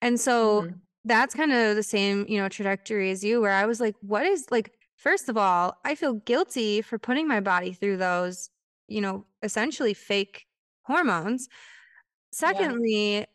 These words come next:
Speaker 1: like, how, I don't feel comfortable, like, you know, no, no shade to Accutane or anything like that, but I just didn't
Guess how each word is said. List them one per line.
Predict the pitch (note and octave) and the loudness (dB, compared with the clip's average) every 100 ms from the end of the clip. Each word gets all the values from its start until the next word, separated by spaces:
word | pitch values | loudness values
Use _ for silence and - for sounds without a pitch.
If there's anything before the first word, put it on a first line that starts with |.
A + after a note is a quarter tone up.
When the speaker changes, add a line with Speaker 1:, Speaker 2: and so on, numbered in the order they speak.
| - | -6
Speaker 1:
like, | A3+ | -6
how, | - A#3+ - | 2 2 4
I | B3+ | 2
don't | C#4 D4 | 0 -2
feel | A#3 - C#4 C4+ | -6 -2 -2 0
comfortable, | - B3 A#3 A#3 A3+ A3 | -2 -4 -2 0 2 2
like, | G#3 G3 G3 - | 2 0 -4 -10
you | - A#3 | -4 0
know, | A3 A3 _ _ _ - - | 0 -2 _ _ _ -20 -8
no, | B3 A#3+ A#3 A#3 | -2 2 2 2
no | A#3+ A#3 | 0 0
shade | A3 A#3 G#3 G#3 | 0 2 0 2
to | |
Accutane | G3 F3+ F#3+ - G3+ G3 G3 F#3+ | 2 2 0 -2 -6 -4 -2 -2
or | |
anything | F#3+ F#3+ G3 F#3+ | -2 -4 -4 -4
like | F#3 F#3 | -6 -2
that, | G3 F#3+ G3 | 2 2 2
but | G3+ F3+ F3 - - _ - | 0 0 -2 -10 -20 _ -4
I | A3+ | -2
just | G#3+ A#3 A#3+ - | 0 0 -2 -2
didn't | B3+ A#3 A3 | 0 0 -2